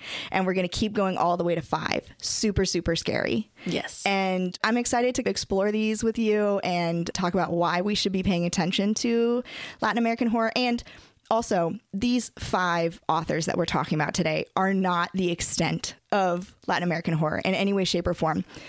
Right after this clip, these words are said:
Speaker 1: These are five women horror authors that I really love and just am beyond excited to talk about. But if anyone out there is saying, "This is just scratching the surface," I know.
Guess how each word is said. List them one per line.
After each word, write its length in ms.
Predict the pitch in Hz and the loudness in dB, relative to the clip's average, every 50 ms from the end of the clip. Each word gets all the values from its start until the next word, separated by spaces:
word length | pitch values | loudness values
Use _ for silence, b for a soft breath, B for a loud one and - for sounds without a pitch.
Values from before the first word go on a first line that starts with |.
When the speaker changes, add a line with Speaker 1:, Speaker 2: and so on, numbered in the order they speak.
| B B B _ | B B B _
Speaker 1:
These 200 | 214 208 208 196 | 0 0 0 2
are 300 | - 190 185 180 - - | 2 2 2 0 0 -2
five 440 | - - 196 180 190 196 208 220 220 | -2 -2 0 2 2 2 0 0 -2
women 320 | - 185 190 196 190 190 | -2 0 2 2 2 2
horror 280 | 190 170 180 180 175 - | 2 2 2 2 2 2
authors 460 | - 156 165 160 165 156 156 160 - | 0 0 0 0 0 2 2 0 0
that 120 | - 165 165 | 0 0 0
I 440 | 165 170 175 180 180 180 180 175 b b b b b b b b b b | 2 2 2 2 2 0 0 -2 b b b b b b b b b b
really 400 | - - 196 208 208 208 202 196 | -2 0 2 4 4 4 4 2
love 460 | 190 175 160 165 170 180 190 214 220 - - - | 2 2 2 2 2 2 2 0 -2 -6 -4 0
and 160 | - 180 175 | 0 2 2
just 320 | - 175 165 - - - - | 2 2 0 0 -2 -2 0
am 120 | 170 175 175 | 0 2 2
beyond 360 | 170 165 165 165 165 170 170 | 2 2 2 2 2 2 0
excited 420 | 165 180 - 170 156 156 165 160 | 0 0 0 0 2 2 0 0
to 60 | - 180 | 0 -2
talk 260 | - 175 147 165 - | 0 -2 -2 0 0
about. 460 | 190 202 202 233 247 269 - 196 - | 0 0 2 0 0 -2 -4 -6 -2
But 320 | - 185 175 175 170 160 - - - _ _ _ _ _ _ _ _ _ | 0 2 2 2 0 0 -4 -12 -20 _ _ _ _ _ _ _ _ _
if 140 | - 190 180 | -2 0 0
anyone 300 | 196 190 208 208 208 190 | 2 0 2 0 0 0
out 260 | 156 165 175 175 - | 0 0 0 0 0
there 300 | - 170 170 170 170 165 | 0 2 2 2 2 0
is 480 | - - 170 175 175 170 170 - - - B B B B B B B | 0 2 2 2 2 2 0 -2 -6 -8 B B B B B B B
saying, 460 | - - 190 175 170 170 175 175 - | -2 0 2 2 2 0 0 -2 -2
"This 220 | - 208 220 214 - | 0 0 0 2 0
is 100 | 208 196 | -2 0
just 160 | - 180 - | -2 -2 -2
scratching 380 | - - 185 147 175 - - 120 | 0 0 0 0 0 -2 -2 -2
the 80 | 156 | -2
surface," 560 | 170 - 180 196 208 - 254 262 269 - - - - | 0 0 0 0 2 0 0 0 0 -2 -6 -8 -6
I 160 | - 190 214 190 | -2 0 0 2
know. 320 | 175 180 196 175 - - | 2 2 0 0 -2 -4